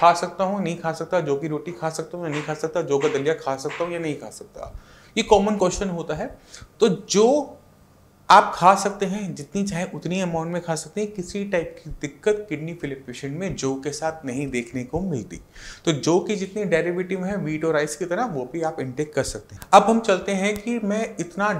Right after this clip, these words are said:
डाइट पे जोर क्यों देता हूँ कि डाइट में कुछ से मना है,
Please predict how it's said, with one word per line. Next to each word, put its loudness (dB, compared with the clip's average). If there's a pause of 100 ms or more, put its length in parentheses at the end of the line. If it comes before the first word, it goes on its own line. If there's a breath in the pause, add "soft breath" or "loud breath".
डाइट 0
पे 6
जोर -2
क्यों -4
देता -2
हूँ -4
कि -6 (880 loud breath)
डाइट 6
में 2
कुछ -4
से 4
मना 6
है, 2